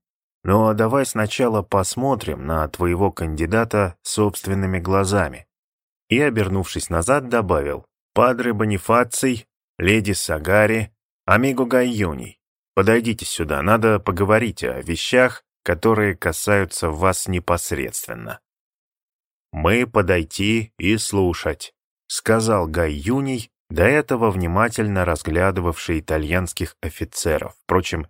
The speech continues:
так же, как и они его. «Что ты хотел нам сказать, амиго Петрович?»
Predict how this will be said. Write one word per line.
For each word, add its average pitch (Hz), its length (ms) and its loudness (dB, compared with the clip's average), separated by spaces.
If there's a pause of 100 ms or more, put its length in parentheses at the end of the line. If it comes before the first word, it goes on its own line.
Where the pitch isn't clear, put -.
так 85 180 0
же, 87 120 -4
как - 260 -2
и 87 160 0
они 85 380 -2
его. 67 420 -10 (640)
«Что 110 300 4
ты 117 220 2
хотел 107 400 0
нам 107 180 0
сказать, 117 560 0 (220)
амиго 92 420 2
Петрович?» 76 680 -6